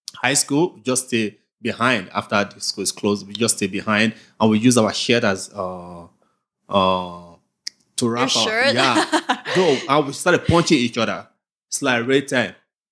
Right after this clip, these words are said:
Speaker 2: Oh my God.
Speaker 1: And I would just, like,
Speaker 2: <laughs>
Speaker 1: started fighting.
Speaker 2: Hey, but that is another good thing. It's gonna make you tough from a younger age. Any type of sport, not just
Speaker 1: Yeah,
Speaker 2: boxing,
Speaker 1: trust me.
Speaker 2: but
Speaker 1: I used
Speaker 2: any
Speaker 1: to,
Speaker 2: type
Speaker 1: I
Speaker 2: of
Speaker 1: used
Speaker 2: sport
Speaker 1: to
Speaker 2: will
Speaker 1: go
Speaker 2: make you
Speaker 1: into, like,
Speaker 2: tough.
Speaker 1: inter-street fight.
Speaker 2: Right.
Speaker 1: Yeah,
Speaker 2: I
Speaker 1: when
Speaker 2: mean,
Speaker 1: I was
Speaker 2: I'm,
Speaker 1: grow-,
Speaker 2: I'm <laughs>
Speaker 1: it,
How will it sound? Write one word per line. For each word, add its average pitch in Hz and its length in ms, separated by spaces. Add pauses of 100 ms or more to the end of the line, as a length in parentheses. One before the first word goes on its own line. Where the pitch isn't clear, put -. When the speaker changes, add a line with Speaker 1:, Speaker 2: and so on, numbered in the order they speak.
Speaker 2:
Oh 262 200
my 185 180
God. 180 220
Speaker 1:
And 180 80
I 143 80
would 143 100
just, 139 180
like, 254 180
Speaker 2:
<laughs> 302 40
Speaker 1:
started 302 380
fighting. 147 400 (220)
Speaker 2:
Hey, 330 360 (220)
but 254 100
that 285 160
is - 160
another 330 160
good 247 180
thing. 269 220
It's 196 140
gonna 247 120
make 233 220
you 226 80
tough 233 420
from 214 200
a - 20
younger 202 440
age. 196 480
Any 330 200
type 294 180
of 220 100
sport, 190 380
not 262 140
just - 160
Speaker 1:
Yeah, 214 60
Speaker 2:
boxing, 262 300
Speaker 1:
trust 220 180
me. 196 80
Speaker 2:
but 185 60
Speaker 1:
I - 20
used 294 220
Speaker 2:
any - 20
Speaker 1:
to, 285 60
Speaker 2:
type 247 80
Speaker 1:
I 208 40
Speaker 2:
of 240 60
Speaker 1:
used 277 120
Speaker 2:
sport 208 160
Speaker 1:
to 220 60
Speaker 2:
will 226 40
Speaker 1:
go 220 40
Speaker 2:
make 214 60
you 226 60
Speaker 1:
into, 208 180
like, 196 180
Speaker 2:
tough. - 140
Speaker 1:
inter-street 180 560
fight. 185 320 (280)
Speaker 2:
Right. 247 320 (200)
Speaker 1:
Yeah, 135 160
Speaker 2:
I - 20
Speaker 1:
when 262 80
Speaker 2:
mean, 277 120
Speaker 1:
I 196 60
was 165 100
Speaker 2:
I'm, 131 40
Speaker 1:
grow-, 285 140
Speaker 2:
I'm 285 680
<laughs> - 80
Speaker 1:
it, - 380